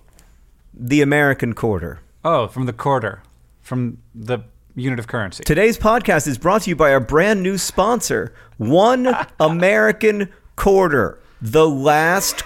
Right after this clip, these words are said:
Speaker 1: coin that should exist, other than maybe dollar coins.
Speaker 2: I don't completely think dollar coins should exist, and I, I appreciate this sponsorship, and I assume that they sent us three hundred seventy-eight quarters, which is not a paltry sum, John.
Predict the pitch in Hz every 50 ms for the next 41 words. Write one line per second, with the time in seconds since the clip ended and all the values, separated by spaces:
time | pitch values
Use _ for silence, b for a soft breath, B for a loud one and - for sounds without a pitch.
0 | - - - - 190 175 170 165 165 165 165 165 165 160 - 131 147 156 151 -
1 | - - - 151 151 147 143 147 135 147 147 - - 156 143 127 113 101 117 123
2 | 117 110 101 - - - - - - 123 110 107 113 110 104 120 113 110 110 107
3 | 101 113 98 110 107 101 95 92 90 - - 101 90 87 82 85 98 202 196 190
4 | 190 170 B B - - 254 262 330 302 196 196 180 165 151 180 196 196 165 160
5 | 143 147 147 131 127 156 143 139 139 139 131 - 139 135 131 123 - 139 120 127
6 | 120 120 127 135 127 - - - 123 127 147 170 180 180 175 175 - - 131 143
7 | 151 147 - 160 139 - - 247 285 269 - - 175 165 - 156 147 - - -
8 | 190 185 180 - 175 160 - 156 139 - 143 135 135 139 139 123 - 214 208 190
9 | 170 - - 139 123 - 143 135 - 127 117 - 139 135 135 120 120 117 107 -
10 | 127 120 117 120 117 113 113 - 143 143 135 139 127 104 123 127 - 139 127 120
11 | 117 123 135 170 233 311 349 320 - - 269 277 269 - - 208 190 - - 226
12 | 226 208 143 117 95 101 87 82 80